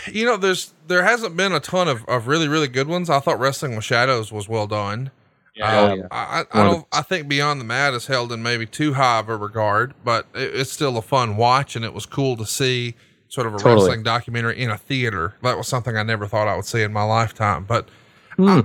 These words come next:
Speaker 1: I've thought that the guys have done a really good job in recent years that were associated with High Spots when they did something about the Crockett's and things like that. But you guys' production level just takes it to a whole new level,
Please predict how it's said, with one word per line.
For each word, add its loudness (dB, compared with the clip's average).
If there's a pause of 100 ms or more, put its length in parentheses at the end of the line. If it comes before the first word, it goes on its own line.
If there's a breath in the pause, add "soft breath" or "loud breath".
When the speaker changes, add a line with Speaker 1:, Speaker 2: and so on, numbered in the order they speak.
Speaker 1:
I've -2
thought -2
that -8
the -10
guys 0
have -12
done -4
a -6
really -2
good -6
job 0
in -6
recent -6
years 0 (360 soft breath)
that 0
were 2
associated 0
with -8
High 4
Spots 2
when -6
they -2
did -8
something -4
about -2
the -16
Crockett's 0
and -6
things -2
like -2
that. 0
But -6
you -4
guys' 2
production -2
level -4
just -4
takes 0
it -4
to -2
a 0
whole 2
new -2
level, 0